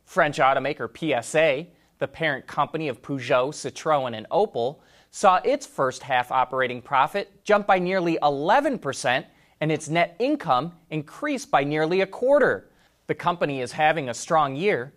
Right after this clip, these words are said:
thanks to the introduction of new models and cost savings from the integration of Opel,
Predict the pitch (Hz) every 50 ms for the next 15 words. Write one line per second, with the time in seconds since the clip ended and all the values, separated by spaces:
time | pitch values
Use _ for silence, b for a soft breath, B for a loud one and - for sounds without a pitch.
0 | _ _ _ - 156 139 139 - - - 147 113 131 - - 143 139 - - 127
1 | 117 117 123 127 - - 175 147 113 113 123 131 120 120 131 170 196 156 107 101
2 | 131 - - _ _ _ _ - 165 175 170 175 - - 226 262 262 - - -
3 | 123 120 120 127 135 156 156 - - 185 160 151 151 - - 226 240 196 139 151
4 | 139 139 143 - 180 175 170 151 - - 233 262 247 - 160 123 98 92 -